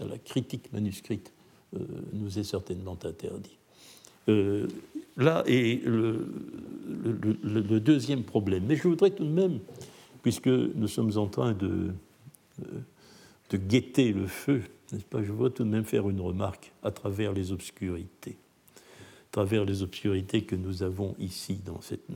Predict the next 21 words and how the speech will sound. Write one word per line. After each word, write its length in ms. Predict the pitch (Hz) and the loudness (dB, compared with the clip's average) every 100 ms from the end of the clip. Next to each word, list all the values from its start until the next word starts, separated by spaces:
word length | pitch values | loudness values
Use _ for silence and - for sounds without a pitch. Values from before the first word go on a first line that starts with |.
| - 180 - | -12 -14 -12
dans 220 | - 92 | -8 -6
ce 160 | 87 98 | -4 -4
vers. 340 | 87 85 80 - - - - | -4 -6 -8 -14 -20 -20 -6
C'est 120 | - | 0
le 140 | 110 113 | 2 4
mot 220 | 120 123 | 2 2
Ada 440 | 113 107 92 90 | 2 2 2 0
Anaish. 680 | 87 87 82 - - - - - _ - - - - - - - - - - - - - | 0 -2 -4 -8 -8 -8 -10 -14 _ -20 -20 -20 -20 -20 -20 -20 -20 -20 -20 -18 -14 -4
Ada 380 | - 104 92 92 | 2 4 4 0
Anaish, 460 | 87 92 85 87 - - - - - 110 | 0 -2 -2 -6 -14 -20 -20 -20 -4 0
euh, 240 | 101 98 - - - - | 0 -2 -4 -8 -6 2
à 140 | 127 | 4
l'instrumental 880 | 123 107 - 113 101 101 95 113 90 | 4 0 -2 0 2 2 2 2 0
pluriel. 500 | - 101 92 90 92 110 - - - - - - - | -2 -2 -2 -4 -6 -10 -18 -20 -20 -20 -16 -16 4
Or, 360 | 165 143 - - - - - - - - - - - - - - - | 6 6 2 -6 -16 -18 -20 -16 -14 -14 -18 -18 -16 -18 -18 -20 -20
ceux 180 | - 113 | -4 0
d'entre 320 | 110 110 - | 2 2 4
vous 200 | 107 127 | 2 2
qui 160 | 123 110 | 2 0
sont 180 | - 104 | 2 0
familiarisés 1080 | - 110 110 107 117 104 104 98 113 131 | 2 2 2 2 4 4 2 4 4 4